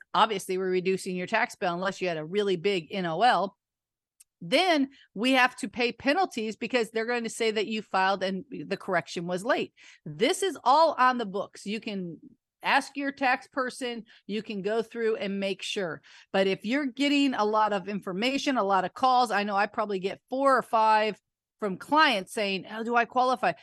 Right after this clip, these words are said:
They're sole proprietors. They never had any employees. You do not require or you do not qualify for the employee retention tax credit. You didn't have any employees, but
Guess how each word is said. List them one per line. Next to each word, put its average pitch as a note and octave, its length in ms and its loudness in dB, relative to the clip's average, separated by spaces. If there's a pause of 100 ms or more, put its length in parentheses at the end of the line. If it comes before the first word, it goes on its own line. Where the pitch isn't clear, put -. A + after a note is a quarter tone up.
(140)
They're C#4 160 4
sole D#4+ 300 4
proprietors. D#4 640 2
They G#3+ 140 0
never C4 300 2
had C#4+ 280 4
any C#4+ 220 2
employees. C#4 560 -2
You A3+ 160 -4
do A#3 260 -4
not D#4+ 240 4
require C4 600 0
or G#3+ 120 0
you A3+ 200 -2
do C#4 160 -2
not C4+ 240 0
qualify A3 720 4
for A#3+ 160 -2
the B3 160 -4
employee A3 440 0
retention A#3 500 -4
tax D4+ 320 0
credit. A#3+ 320 0
You G#3 120 0
didn't C#4 180 2
have D#4 160 2
any C#4 180 0
employees, F#3+ 600 -4 (500)
but A#3+ 220 4